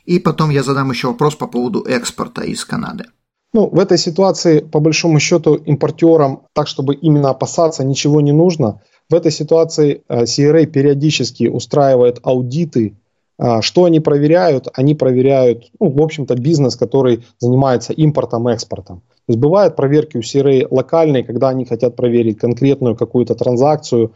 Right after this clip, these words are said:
Speaker 2: э, в связи с, э, с какими-то звонками,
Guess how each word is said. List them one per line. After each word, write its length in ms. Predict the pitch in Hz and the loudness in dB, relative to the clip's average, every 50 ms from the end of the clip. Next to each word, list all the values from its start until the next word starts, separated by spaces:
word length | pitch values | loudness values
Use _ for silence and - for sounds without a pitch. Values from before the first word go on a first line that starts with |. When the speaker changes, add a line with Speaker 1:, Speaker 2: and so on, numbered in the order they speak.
| _ _ _ _ _ _ - | _ _ _ _ _ _ -8
Speaker 2:
э, 120 | - 135 | -4 -4
в 20 | 117 | -4
связи 380 | - - - 127 110 143 170 | -2 -2 -2 0 2 2 2
с, 200 | 156 - - - - _ | 2 0 -2 -6 -10 _
э, 220 | - - 117 117 113 | -4 0 0 0 0
с 40 | 113 | 0
какими-то 680 | - 131 - - 156 147 135 - - 131 120 117 120 - _ _ _ _ _ - | -4 -6 -2 0 2 2 2 2 0 -2 -2 -2 -4 -10 _ _ _ _ _ -8
звонками, 1000 | - 120 110 117 131 143 135 123 - 151 151 151 151 143 135 131 120 117 120 | -4 -2 0 0 0 0 0 -2 0 0 0 2 2 0 0 -2 -2 -4 -8